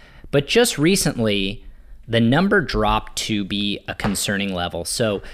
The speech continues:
a year ago, the Housing Affordability Index, we were in Q two of twenty twenty, right in the throes of the new coronavirus. We saw sales plummet, and we had affordability go to thirty-three percent.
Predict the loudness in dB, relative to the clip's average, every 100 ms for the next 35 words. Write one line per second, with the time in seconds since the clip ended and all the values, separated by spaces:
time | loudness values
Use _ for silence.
0 | -16 -18 -8 0 0 0 0 2 4 2
1 | 0 -2 -4 -8 -14 _ _ -20 -20 -20
2 | -20 -20 -20 _ -6 -4 2 2 4 2
3 | 0 2 2 4 2 2 2 0 0 0
4 | 0 -2 -2 -2 -2 -6 -2 0 0 0
5 | 2 2 2 0 -4 -4 0 0 0 0
6 | 2 4 2 2 2 2 2 0 -2 -2
7 | 0 2 2 0 -4 -6 -4 -2 0 -2
8 | -4 -6 -4 -4 -6 -6 -2 0 2 4
9 | 4 4 2 0 -6 -6 -4 -4 -4 -2
10 | -2 -2 -4 0 2 4 2 -2 -12 -20
11 | -16 -2 0 4 4 2 0 2 4 4
12 | 4 4 2 0 0 0 0 0 -4 -8
13 | -2 2 2 2 -2 -2 -2 -2 -4 -4
14 | -8 -10 -18